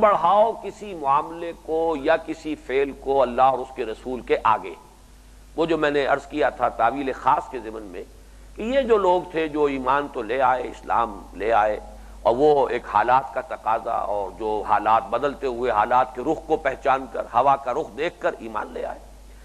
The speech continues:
لیکن حقیقت ایمان سے ابھی بہرہ ور نہیں تھے۔ ان لوگوں میں وہ، وہ تہذیب ابھی پیدا نہیں ہوئی تھی، وہ اسلامی ثقافت جو ہے پختہ نہیں ہوئی تھی جس میں کہ حضور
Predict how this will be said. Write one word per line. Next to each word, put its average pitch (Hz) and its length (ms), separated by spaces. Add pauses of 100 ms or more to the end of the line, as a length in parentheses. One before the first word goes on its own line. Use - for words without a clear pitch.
(300)
لیکن 233 280
حقیقت 240 560
ایمان 143 440 (120)
سے 120 180 (140)
ابھی 135 180
بہرہ 127 340
ور 117 160
نہیں 110 240 (120)
تھے۔ 90 120 (680)
ان 269 180
لوگوں 214 360
میں 160 300
وہ، 147 140 (360)
وہ 180 140 (100)
تہذیب 156 540
ابھی 160 260
پیدا 123 260
نہیں 101 320
ہوئی 90 140 (140)
تھی، - 200
وہ 127 100
اسلامی 143 440
ثقافت 160 720
جو 151 100
ہے 151 140
پختہ - 260 (100)
نہیں 107 220
ہوئی 87 100 (120)
تھی 87 160
جس 117 180
میں 127 200
کہ 113 140
حضور 131 280